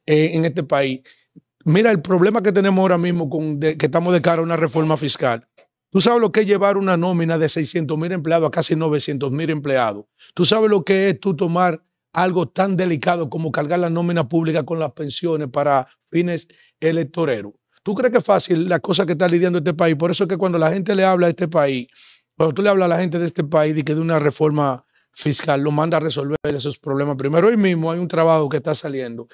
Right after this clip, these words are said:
de la cantidad de asesores que tienen un sinnúmero de instituciones públicas, cuánto le pagan a cada asesor, cuánto gasta mensual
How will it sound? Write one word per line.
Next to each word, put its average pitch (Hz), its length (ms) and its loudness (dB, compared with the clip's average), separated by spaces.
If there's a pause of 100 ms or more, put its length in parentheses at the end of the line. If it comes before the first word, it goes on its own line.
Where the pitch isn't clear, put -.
(140)
de 143 100 -2
la 147 120 2
cantidad 151 400 -2
de 170 80 0
asesores 147 540 -2
que 139 120 -6
tienen 135 420 -6 (260)
un 151 120 2
sinnúmero 151 460 0
de 139 80 -4
instituciones 127 640 -8
públicas, 117 400 -6
cuánto 160 300 -4
le 135 100 -2
pagan 131 320 -2
a 117 80 -8
cada 123 180 -2
asesor, 117 500 -4
cuánto 151 380 0
gasta 135 320 -2
mensual 123 400 -6